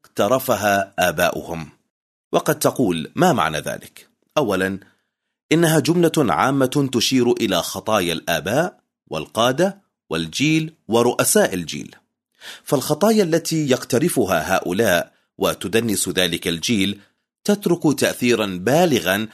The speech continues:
حتى إنه يتعذر التخلص منها واستئصالها لثلاثة أو أربعة أجيال. هذا هو المبدأ الذي تقوله هذه الآية،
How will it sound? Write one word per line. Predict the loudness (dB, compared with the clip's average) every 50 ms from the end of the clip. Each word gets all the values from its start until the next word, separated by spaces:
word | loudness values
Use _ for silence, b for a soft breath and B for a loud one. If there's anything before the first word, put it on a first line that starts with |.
| B B B
حتى | -8 -6 -6 -4 -2 -2 0 0
إنه | 2 2 2 2 2 2
يتعذر | 2 2 0 0 0 -2 0 0 0 2 0 0 0 0
التخلص | -4 -6 -8 -2 -2 -2 0 0 0 0 0 0
منها | 0 0 0 -2 -2 -2
واستئصالها | -2 -2 -2 -2 -4 -2 -4 -4 -2 0 2 2 2 4 2 2 2 2 0 0 0 B B B B B
لثلاثة | -4 -4 0 0 2 2 2 2 2 0 -4 -4 -2 -2 -2 -2 0 0
أو | 0 0 0 0
أربعة | 0 -2 0 2 0 0 2 2 0 -2 -2
أجيال. | -4 -4 -4 -6 -4 -6 -6 -6 -6 -10 -18 _ _ _ _ _ _ _ _ _ _ _ _
هذا | 0 2 2 2 2 2 2 0
هو | 2 0 0 2 2
المبدأ | 0 0 0 0 0 0 2 0 0 2 2
الذي | 0 2 2 0 2 2 -2 -4
تقوله | -2 -4 -8 -6 -2 0 2 2 4 2 2 2 2 0 0
هذه | 0 -2 -2 -2 -4 -6 -6
الآية، | -6 -4 -6 -6 -4 -6 -8 -12 -14 -16